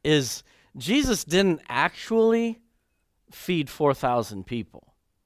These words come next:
In fact, he told his disciples, "You feed them. You feed my people. They're hungry. You feed them."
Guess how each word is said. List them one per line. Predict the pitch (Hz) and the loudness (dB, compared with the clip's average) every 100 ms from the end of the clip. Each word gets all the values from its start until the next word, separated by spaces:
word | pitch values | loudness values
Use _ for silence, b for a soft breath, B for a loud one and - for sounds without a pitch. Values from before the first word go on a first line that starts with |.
| _ _ _ _ _ _ _ | _ _ _ _ _ _ _
In | 135 | -8
fact, | 135 175 170 143 - - _ _ _ | -2 2 4 2 -4 -20 _ _ _
he | 160 | -14
told | - 165 151 | 0 4 4
his | 131 | 2
disciples, | - - 139 143 - 113 95 - - _ _ _ _ - | -4 0 2 2 2 0 -2 -10 -20 _ _ _ _ -14
"You | 107 131 190 | -2 0 0
feed | 185 - 95 - | -2 -10 -12 -12
them. | 78 - - _ _ _ _ _ _ _ _ _ _ | -16 -18 -20 _ _ _ _ _ _ _ _ _ _
You | 120 185 208 | -4 -2 -2
feed | - 170 135 113 101 | -4 -2 0 -2 -6
my | 123 117 104 95 87 - | -2 2 2 0 -4 -10
people. | 110 - 95 82 71 | -10 -10 -12 -12 -14
They're | 104 131 180 170 | -6 2 4 4
hungry. | 135 175 190 147 131 120 | 4 2 4 2 0 -2
You | 123 180 180 165 | -2 -2 -2 -4
feed | - - 165 156 113 | -12 -8 -6 -6 -8
them." | 110 | -14